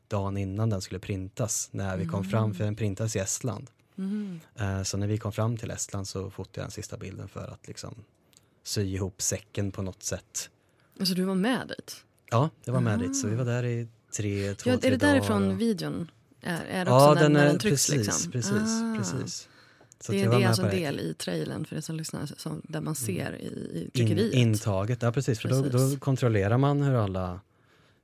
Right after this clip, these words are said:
Speaker 1: print och sånt där blir med färger och sånt.
Speaker 2: Mm,
Speaker 1: för att
Speaker 2: ja, det är
Speaker 1: det,
Speaker 2: klart, det
Speaker 1: det är
Speaker 2: måste man ju.
Speaker 1: jättestora ark och det är väl inte, kanske inte det vanligaste att man är med och tittar upp det. Men det var tur för att det var några bilder vi behövde tweaka lite och sånt där
Speaker 2: Mm.
Speaker 1: för att det såg lite konstigt ut i,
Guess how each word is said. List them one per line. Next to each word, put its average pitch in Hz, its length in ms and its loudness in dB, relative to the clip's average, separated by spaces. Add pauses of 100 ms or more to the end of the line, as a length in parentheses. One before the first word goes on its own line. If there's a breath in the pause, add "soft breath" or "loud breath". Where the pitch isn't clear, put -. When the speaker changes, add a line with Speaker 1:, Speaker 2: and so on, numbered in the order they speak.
Speaker 1:
print 95 420 -4
och 92 80 -4
sånt 92 160 -6
där 92 100 -4
blir 123 220 2
med 131 140 2
färger 90 480 -2
och 92 80 -8
sånt. - 180 -10 (160)
Speaker 2:
Mm, 170 80 -6
Speaker 1:
för 101 60 -2
att 90 80 -2
Speaker 2:
ja, 90 60 -6
det 107 100 -2
är - 40 -2
Speaker 1:
det, 104 100 4
Speaker 2:
klart, 101 240 -2
det 170 60 -8
Speaker 1:
det - 0 -
är - 100 -8
Speaker 2:
måste 104 140 -2
man 107 100 0
ju. 151 60 -8
Speaker 1:
jättestora 95 400 -4
ark 95 440 -8
och 95 140 -8 (600 soft breath)
det 104 120 0
är 113 40 4
väl 123 100 4
inte, 117 160 2
kanske 107 220 0
inte 95 140 -8
det 98 40 -6
vanligaste 92 500 -8
att - 100 -16
man 92 120 -10
är 92 60 -10
med 92 300 -10 (160)
och 113 120 -18
tittar 98 240 -4
upp 143 220 -4
det. - 120 -10
Men 101 120 -6
det 123 60 0
var 147 100 -2
tur 120 240 -6
för - 100 -12
att - 40 -8
det 139 80 -8
var 160 60 -2
några 117 180 -2
bilder 95 260 -8
vi 98 80 -10
behövde 92 240 -8
tweaka - 440 -12
lite 110 300 -12
och 110 40 -10
sånt - 180 -10
där 87 100 -4
Speaker 2:
Mm. 82 120 -4
Speaker 1:
för 127 80 -6
att - 60 -10
det - 80 -10
såg 95 240 -8
lite - 180 -14
konstigt - 380 -12
ut 98 260 -14
i, 101 180 -12